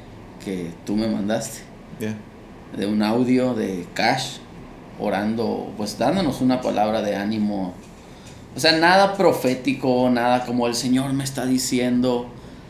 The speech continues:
Speaker 1: Nada más como un hombre tan ocupado,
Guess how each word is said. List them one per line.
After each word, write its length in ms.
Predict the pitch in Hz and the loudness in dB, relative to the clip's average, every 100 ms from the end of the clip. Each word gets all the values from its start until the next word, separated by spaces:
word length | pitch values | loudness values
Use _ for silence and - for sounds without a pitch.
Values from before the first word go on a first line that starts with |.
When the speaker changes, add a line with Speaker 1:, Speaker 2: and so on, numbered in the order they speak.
| - - - | -20 -20 -6
Speaker 1:
Nada 180 | - 139 | 0 2
más 400 | 147 165 - - | 4 2 0 -2
como 180 | 175 185 | -2 2
un 200 | 156 147 | 4 4
hombre 240 | 147 156 156 | 2 0 -2
tan 240 | 143 139 | 0 0
ocupado, 760 | 117 113 98 - 92 143 147 | 0 -2 -6 -2 0 0 0